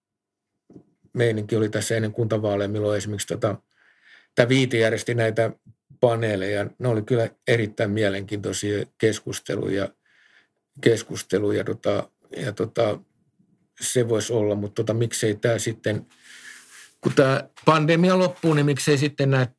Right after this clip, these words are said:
tilaisuudet voisi olla sillä, että ne keskeiset keskustelija-, keskustelijat tai vaikka jonkun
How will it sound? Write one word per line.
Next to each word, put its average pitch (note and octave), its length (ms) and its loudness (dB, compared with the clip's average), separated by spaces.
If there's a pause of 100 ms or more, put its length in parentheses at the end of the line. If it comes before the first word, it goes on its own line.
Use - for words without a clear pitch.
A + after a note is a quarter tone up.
(120)
tilaisuudet B2+ 520 2
voisi B2+ 240 2
olla A#2+ 140 2
sillä, B2 340 0
että G#2 160 -4
ne - 20 0
keskeiset A2+ 420 -2
keskustelija-, A2+ 720 0 (140)
keskustelijat A#2 720 0
tai G#2 200 0
vaikka A2 280 0
jonkun G#2+ 360 -2